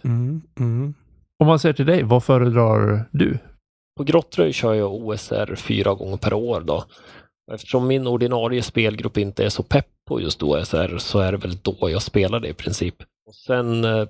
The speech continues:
Speaker 3: brukar jag spelleda på Sävkon och då tar jag ut svängarna mer åt indie-hållet, men inte fullt ut. Jag har kört Lady Blackbird och liknande där då. Och det blir mer actionpackad pulp, matiné på något sätt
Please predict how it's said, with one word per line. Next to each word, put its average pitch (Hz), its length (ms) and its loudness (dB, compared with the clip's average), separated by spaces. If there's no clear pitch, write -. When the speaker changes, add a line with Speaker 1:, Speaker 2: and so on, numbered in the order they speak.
Speaker 3:
brukar 113 220 -8
jag 107 80 -2
spelleda 104 420 -2
på - 100 -12
Sävkon 110 720 -2
och 98 80 -2
då 117 140 0
tar 110 180 -2
jag 104 80 -4
ut 92 120 -12
svängarna 90 440 -2
mer 92 300 -2
åt - 320 -10
indie-hållet, 95 1040 -2
men 107 120 0
inte 120 180 2
fullt - 340 -4
ut. - 300 -10
Jag - 80 -8
har - 40 0
kört - 260 2
Lady 98 260 0
Blackbird 92 640 0
och 87 80 -4
liknande 92 460 -2
där 92 200 0
då. 98 160 -6
Och 98 120 -16
det 110 80 0
blir 113 180 2
mer 87 200 0
actionpackad - 1080 -2
pulp, 95 380 -2
matiné 95 580 -2
på - 60 -16
något 92 120 -14
sätt 90 160 -12